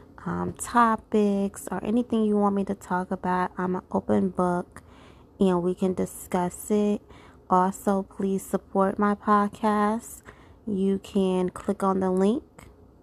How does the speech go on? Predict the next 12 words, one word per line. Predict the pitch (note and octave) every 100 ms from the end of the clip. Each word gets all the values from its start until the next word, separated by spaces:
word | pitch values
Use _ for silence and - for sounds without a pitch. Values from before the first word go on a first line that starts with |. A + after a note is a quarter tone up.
| - - G#3+
You | G3 F#3+
can | - G3 F3+
donate. | F#3 F#3+ G3+ G#3+ A#3 - - - - - - - - - - - - - - -
I |
mean, | G3 F#3 F3+
as | F3 -
low | F#3 F#3
as | F#3 F3+
ninety-nine | F3+ F3 F3+ F#3 F#3+ G3+
cents | - G3 G3+
a |
month, | G#3+ G3 F#3+ G#3+